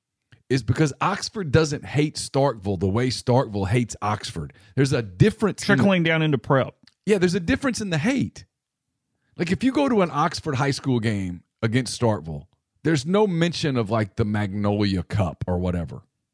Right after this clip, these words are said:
Speaker 1: Just no one, no one thinks about it or whatever. You go there, they, they're three, "Welcome to Mississippi State, home of the three-time Magnolia Cup."
Speaker 2: Really?
Speaker 1: Yeah, oh, yeah. I'm like,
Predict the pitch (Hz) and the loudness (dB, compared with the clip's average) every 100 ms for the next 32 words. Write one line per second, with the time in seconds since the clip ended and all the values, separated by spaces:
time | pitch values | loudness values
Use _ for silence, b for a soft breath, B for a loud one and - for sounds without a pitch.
0 | _ _ 311 - 370 269 - 254 294 - | _ _ -14 -10 -8 -8 -4 -2 -2 -2
1 | 302 - 73 65 64 - 104 143 107 - | -4 -6 -8 -8 -12 -10 -6 -4 -4 -6
2 | 71 - _ _ _ _ _ 131 190 214 | -10 -20 _ _ _ _ _ 2 6 6
3 | 139 170 127 101 104 120 120 - _ _ | 6 2 2 0 -4 -2 -4 -6 _ _
4 | _ b b b b _ _ _ _ _ | _ b b b b _ _ _ _ _
5 | 123 - - _ _ - 175 - 165 139 | -4 -4 -8 _ _ -2 -2 0 -2 2
6 | 143 131 113 92 104 123 120 143 117 - | 2 4 0 -4 -4 -4 -4 -6 -6 -2
7 | 131 101 80 95 214 196 110 107 - 185 | -2 -2 -2 0 2 2 0 -6 -2 2
8 | 277 254 143 185 202 170 160 147 147 202 | 2 2 2 0 0 2 0 2 4 4
9 | 180 143 170 269 110 302 202 190 208 139 | 2 4 4 4 2 2 2 2 2 -2
10 | 104 | -6